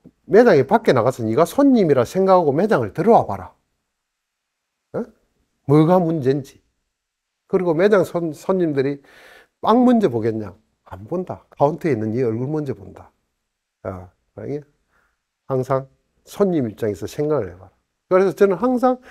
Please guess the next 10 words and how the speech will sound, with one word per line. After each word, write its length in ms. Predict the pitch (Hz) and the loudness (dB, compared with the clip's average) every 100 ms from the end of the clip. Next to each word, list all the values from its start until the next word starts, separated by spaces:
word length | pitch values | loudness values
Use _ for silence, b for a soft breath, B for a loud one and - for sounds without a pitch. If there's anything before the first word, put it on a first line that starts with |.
| b | b
매장을 400 | 175 190 170 143 | 4 6 6 4
들어갈 240 | 135 127 | 2 0
때 100 | 127 | -2
손님 420 | 143 233 226 175 120 | 0 2 2 2 0
입장에, 260 | - 113 | -2 -2
손님 360 | - 240 226 165 | 2 4 6 6
가는 280 | 160 190 175 | 4 4 0
그대로 680 | 240 320 339 349 339 320 | 4 6 6 6 4 2
갑니다. 240 | 127 101 - | -2 -8 -6
따라갑니다. 500 | 127 98 92 90 | -4 -4 -10 -20